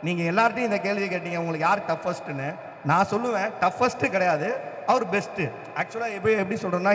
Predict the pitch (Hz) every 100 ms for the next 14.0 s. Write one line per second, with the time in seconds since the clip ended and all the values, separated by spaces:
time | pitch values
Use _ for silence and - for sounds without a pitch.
0 | 202 220 214 185 180 185 185 190 180 165
1 | 165 165 175 175 - - - - - -
2 | - - - - - - 156 202 220 208
3 | 214 254 226 214 - - - 170 185 185
4 | 185 180 180 180 185 185 185 220 220 196
5 | 190 196 208 202 196 190 190 160 147 170
6 | 233 175 190 240 233 240 277 240 214 247
7 | 214 175 180 185 160 180 143 131 117 -
8 | - - 156 214 247 247 180 170 - 143
9 | 170 190 233 208 185 170 185 170 170 165
10 | 180 180 180 160 170 185 170 165 156 151
11 | 147 143 147 160 151 180 151 160 156 139
12 | 127 160 - - - - - - - 196
13 | 196 190 208 180 160 143 131 123 - -